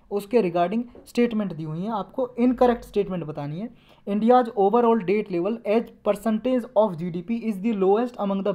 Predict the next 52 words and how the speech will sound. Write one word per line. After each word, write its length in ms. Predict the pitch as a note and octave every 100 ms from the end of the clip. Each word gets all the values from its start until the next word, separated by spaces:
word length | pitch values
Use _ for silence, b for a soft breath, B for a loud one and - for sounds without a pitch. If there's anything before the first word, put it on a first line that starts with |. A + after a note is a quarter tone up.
| D3
brics 260 | F#3 G#3 -
nation।" 300 | D#3+ D3+ G#3 - b b b b D3+
ये 160 | A3
कह 180 | A#3 F#3
रहा 120 | E3
है 120 | F#3+
जो 180 | A3 B3 A3+
India 280 | F#3+ G3+
का 120 | G#3 A#3+
debt 380 | E3 F#3 F#3+
to 60 | A#3+ A#3+
public 300 | F#3+ A3+ A3+
ratio 340 | F#3 E3+ D#3+
है, 100 | G#3 A#3 b b b b
वो 120 | F#3+ A3
BRICS 380 | D#3 A#3+ B3
nation 340 | G#3+ G#3+ G#3+ G#3+
में 80 | B3
सबसे 300 | G#3+ G3+ B3
कम 260 | A3 F#3
है। 220 | D3+ D3+
BRICS 260 | C#3+ A#3+ A#3+
nation 240 | A3+ A3
आप 120 | A3+ F#3+
जानते 280 | G#3 G3
हो 60 | C4+
ना, 60 | B3
ब्रिक्स 360 | F3 A3+ A3+
एक 200 | A#3+ - _ b b
group 300 | D#3+ G#3+ A#3+
है 80 | F#3+
जी, 100 | G#3
किस, 180 | - A3 - _ -
पांच 220 | G#3+ G#3+
कंट्रियों 300 | G#3+ F#3+ F3+
का, 100 | D#3+
B 220 | D3 F#3+
से 160 | G3+ A#3+
Brazil, 480 | F#3 F3 E3+ A#3+ B3 F3+
आर 160 | G#3
से 140 | G#3 A3
Russia, 340 | F3 F#3+ A3+ - B -
आई 140 | G#3+
से 160 | A3+ A#3
India, 220 | F3+ G3+
सी 340 | G#3+ - A3+
से 120 | G#3+ A3
China, 380 | F#3+ F3+ A3 A3+ - -
S 200 | G3+ G3+
से 80 | A#3+
South 300 | G#3 F#3 F3+
Africa। 380 | D#3 D3+ D3+